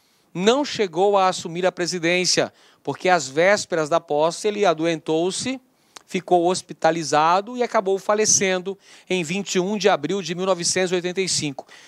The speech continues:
Portanto, recaiu sobre os ombros de José Sarney, um político que havia construído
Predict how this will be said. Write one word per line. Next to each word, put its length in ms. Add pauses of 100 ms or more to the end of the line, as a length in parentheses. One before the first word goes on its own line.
(160)
Portanto, 540
recaiu 560
sobre 240
os 140
ombros 340
de 140
José 360
Sarney, 480
um 120
político 520
que 140
havia 380
construído 600